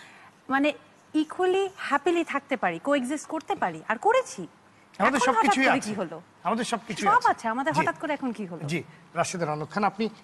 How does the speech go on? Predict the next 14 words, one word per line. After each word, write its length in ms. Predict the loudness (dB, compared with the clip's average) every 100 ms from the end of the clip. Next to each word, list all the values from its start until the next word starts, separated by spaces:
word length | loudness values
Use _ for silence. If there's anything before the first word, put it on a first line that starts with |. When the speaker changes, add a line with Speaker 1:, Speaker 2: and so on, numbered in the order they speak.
| 2
Speaker 2:
এর 140 | 6
আগে 220 | 6 2 -4 -10 -20 -6
ঠিক 180 | -4 0
যেমনটি 480 | 0 0 -2 -8 -2
বলছিলেন, 500 | 2 2 2 0 -2 -6 -18 _ _ 0
আহ, 160 | 2 2 -4 _ _ _
সমাজে 500 | -4 2 4 4 0 -4 -12 _
নানা 220 | 0 2 4
ধরনের 260 | 2 0
বৈষম্য, 600 | 0 -2 -2 -2 0 0 -2 -16 -20 _
আহ, 480 | 4 6 6 4 4
নৈরাজ্য 480 | 4 6 6 4 2
বা 200 | 4 4
বৈশ্বিক 420 | 4 2 0 -4